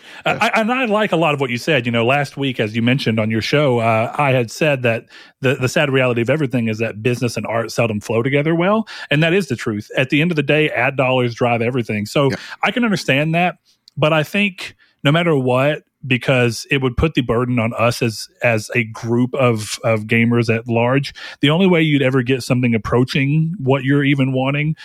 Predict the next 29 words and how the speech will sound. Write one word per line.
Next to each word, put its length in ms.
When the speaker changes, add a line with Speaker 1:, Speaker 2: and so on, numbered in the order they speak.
Speaker 2:
would 220
be 180
for 180
a 80
lot 200
of 100
people 240
to 80
do 220
this 240
completely 420
out 80
of 60
their 120
own 200
pocket 340
with 140
no 220
intentions 540
of 120
getting 240
money 180
back. 320
And 100
that's 240
just 220
a 60
little 220
too 580